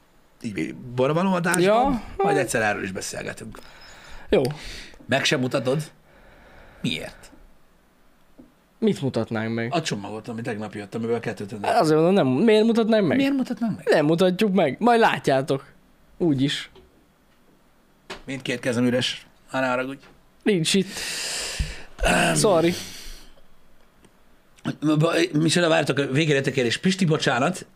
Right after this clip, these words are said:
Speaker 1: de akkor miért volt rossz a fagyasztott sült krumpli? Várj egy kicsit.
Speaker 2: Ez a lényeg a
Speaker 1: Hogy,
Speaker 2: műsornak.
Speaker 1: de hogy, hogy akkor miért volt rossz?
Speaker 2: Miért volt rossz?
Speaker 1: Amióta beszéltem a sült krumpliról, mondtam valamit, ami arra engedett következtetni, hogy jó volt?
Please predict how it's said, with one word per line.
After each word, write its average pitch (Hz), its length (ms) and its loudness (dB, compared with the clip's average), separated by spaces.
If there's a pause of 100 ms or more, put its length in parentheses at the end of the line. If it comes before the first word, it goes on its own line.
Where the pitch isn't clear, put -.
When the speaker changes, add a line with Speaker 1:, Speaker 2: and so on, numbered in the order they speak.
Speaker 1:
de 127 140 -4
akkor 147 280 0
miért 165 280 0
volt 127 220 0
rossz 143 220 0
a 131 60 -4
fagyasztott 120 440 -2
sült 107 240 -4
krumpli? 98 360 -8 (1700)
Várj 135 160 0
egy 113 60 -2
kicsit. 95 260 -6
Speaker 2:
Ez 185 160 4
a 175 60 6
lényeg 147 360 4
a - 20 4
Speaker 1:
Hogy, 143 120 4
Speaker 2:
műsornak. 131 360 2
Speaker 1:
de 117 80 2
hogy, 202 140 0
hogy 196 100 0
akkor 123 280 -4
miért 110 200 -14
volt - 180 -18
rossz? 104 140 -16 (140)
Speaker 2:
Miért 208 320 2
volt 165 180 2
rossz? 123 340 -2
Speaker 1:
Amióta 170 640 0 (240)
beszéltem 151 440 -2
a - 20 -2
sült 135 160 -4
krumpliról, 156 280 -2
mondtam 143 360 0
valamit, 139 400 0
ami 131 180 -6
arra 131 340 -2
engedett 143 320 -4
következtetni, 151 520 -4
hogy 131 120 -4
jó 117 160 -6
volt? 151 360 -6